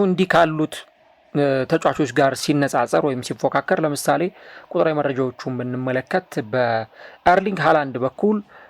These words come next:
ብዙ የጎል አስተዋጽኦዎች አሉት። አስራ ዘጠኝ ጎሎችን አስቆጥሮ እንዲሁ ደግሞ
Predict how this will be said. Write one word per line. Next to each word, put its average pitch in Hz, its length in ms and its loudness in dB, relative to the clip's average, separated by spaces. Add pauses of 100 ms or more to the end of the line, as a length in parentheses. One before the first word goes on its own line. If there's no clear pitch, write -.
(140)
ብዙ 156 140 -4
የጎል 151 260 4
አስተዋጽኦዎች 131 560 -2
አሉት። 113 220 -4
አስራ 131 200 -2
ዘጠኝ 127 240 -2
ጎሎችን 120 360 -6
አስቆጥሮ 127 440 -4 (280)
እንዲሁ 123 200 -6
ደግሞ 123 180 -4